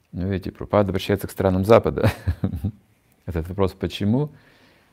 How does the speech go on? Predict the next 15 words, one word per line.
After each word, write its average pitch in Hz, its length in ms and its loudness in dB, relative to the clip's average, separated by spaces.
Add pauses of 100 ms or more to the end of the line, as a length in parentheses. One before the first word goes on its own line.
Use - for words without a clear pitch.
(160)
задают 95 280 -2
люди 104 140 2
стран 107 400 2
Запада, 95 380 2
потому - 120 -10
что - 140 -12
люди 95 220 0
Востока 95 420 -2
знают, 101 360 2
кто - 100 -14
такой - 240 -12
Кришна. - 360 -18 (1900)
Почему 107 400 0
он 92 180 2
Бог? 69 320 -2